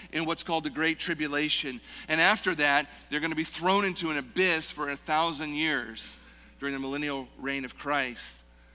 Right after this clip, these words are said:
And after a, a brief release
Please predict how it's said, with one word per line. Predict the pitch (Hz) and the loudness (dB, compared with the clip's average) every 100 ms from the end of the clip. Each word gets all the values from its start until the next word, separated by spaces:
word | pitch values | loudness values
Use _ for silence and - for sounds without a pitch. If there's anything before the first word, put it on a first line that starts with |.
| - - - | -20 -20 -14
And | - | -4
after | 131 135 143 135 | -4 -2 -2 -2
a, | 120 - | -4 -10
a | 131 | -14
brief | 113 147 175 - | -2 0 0 0
release | 143 139 151 151 - - | -2 0 2 0 -2 -12